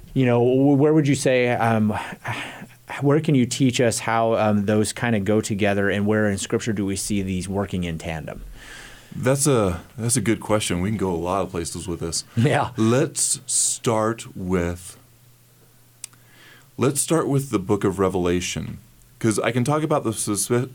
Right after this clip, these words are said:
Speaker 2: the specific places where mercy and justice are presented in the scripture,
Speaker 1: Uh-huh.
Speaker 2: but let's look at scripture as a whole first to
Speaker 1: Sure.
Speaker 2: get into this question. In the book of Revelation, there's this great scene where you have the Lamb of God,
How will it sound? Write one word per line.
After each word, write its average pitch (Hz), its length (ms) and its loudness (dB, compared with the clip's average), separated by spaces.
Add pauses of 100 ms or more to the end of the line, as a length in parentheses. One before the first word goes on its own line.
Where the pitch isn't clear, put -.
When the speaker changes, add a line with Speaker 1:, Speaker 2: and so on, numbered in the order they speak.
(120)
Speaker 2:
the 104 100 -2
specific 107 500 0
places 107 400 0
where 92 300 0 (500)
mercy 110 520 2
and 92 200 0
justice 92 640 -2 (220)
are 87 340 0 (180)
presented 90 440 -2
in 113 60 2
the 113 80 0
scripture, 160 480 -4
Speaker 1:
Uh-huh. 113 280 0
Speaker 2:
but 110 100 2
let's 143 220 2
look 165 120 0
at 143 100 0
scripture 127 340 0
as 92 120 2
a 90 60 2
whole 98 460 2
first 80 540 -4
to 92 80 -6
Speaker 1:
Sure. - 100 0
Speaker 2:
get 69 80 -2
into 87 140 -6
this 85 160 -4
question. 80 440 -6 (840)
In 123 100 2
the 127 60 4
book 170 200 0
of 175 100 0
Revelation, 107 500 2
there's 95 180 0
this 98 180 -2
great 107 340 -2
scene 80 520 -2 (400)
where 98 480 2
you 95 220 -2
have 98 160 0
the 92 100 0
Lamb 92 240 2
of 120 120 0
God, 85 460 -2